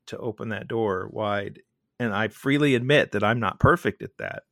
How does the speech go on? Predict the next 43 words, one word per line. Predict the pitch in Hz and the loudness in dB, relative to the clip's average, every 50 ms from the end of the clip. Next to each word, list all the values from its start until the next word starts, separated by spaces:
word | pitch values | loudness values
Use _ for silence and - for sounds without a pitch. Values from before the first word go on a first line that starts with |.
| _ | _
You | - 110 101 | -12 -12 -10
know, | 107 - - - | -10 -12 -14 -14
like, | - - - - - | -16 -16 -16 -12 -8
I | - 110 123 139 143 | -2 2 4 4 4
too | 135 - - 160 147 143 123 113 | 2 0 -2 -4 -2 -2 0 2
have | 110 98 101 - | 2 2 2 2
to | - 104 | -2 -4
work | 104 110 101 - - | -2 -2 -2 -2 -4
at | 110 - | -8 -6
that. | 104 101 104 | -4 -2 0
I | 95 92 110 | 0 0 2
have | 113 110 107 | 0 0 -2
to | - 104 | -2 -6
recognize | 101 107 104 107 - - - 113 104 95 98 101 95 92 - | -4 -2 -4 -4 -4 -6 -10 -8 -6 -6 -6 -6 -6 -8 -10
the | - - 98 | -10 -10 -10
times | - - 104 101 101 98 101 101 - - | -6 -4 -2 -2 -2 -2 -4 -6 -6 -6
when, | 104 95 90 92 95 104 - _ _ _ _ _ _ _ | -6 -4 -4 -6 -10 -12 -16 _ _ _ _ _ _ _
when | 110 98 95 | -6 -4 -4
I | 95 98 | -4 -6
think | 101 - - - 107 110 101 - | -6 -8 -8 -8 -6 -6 -6 -6
I'm | 95 107 104 | -6 -6 -4
being | 101 113 104 98 92 | -4 -4 -4 -4 -4
welcoming | 92 98 120 127 - - 87 90 95 95 | -2 0 -2 -2 -2 -6 -10 -10 -8 -8
and | 92 98 95 | -6 -6 -4
I'm | 104 95 | -4 -2
obviously | 82 101 107 107 107 90 - - 92 | 0 -2 0 0 -2 -4 -2 -2 -2
having | 104 104 104 101 | 0 0 -2 -2
a | 92 | -2
good | 104 98 95 | -2 -4 -4
time, | - - 117 120 107 95 87 71 - _ _ | -2 -4 -2 -2 -2 -4 -6 -10 -16 _ _
I | 92 101 101 | -2 0 0
have | 107 107 92 87 - | 0 -2 -4 -4 -4
somehow | - - - 113 104 104 95 87 78 - | -6 -4 -2 -2 -4 -4 -6 -6 -8 -8
closed | - - - 98 98 104 101 - | -8 -4 -2 -2 -2 -2 -6 -10
a | - | -10
door | - 110 107 110 98 | -6 -4 -2 -2 -2
to | 92 - | -2 -4
others, | - 95 113 - - - - - | -4 -4 -4 -4 -6 -6 -10 -10
and | - 104 | -10 -8
I | 104 | -8
don't | 120 - - | -8 -8 -2
like | - 131 143 143 - - | 2 2 2 2 0 -4
that, | 87 - - - - | -6 -6 -4 -8 -10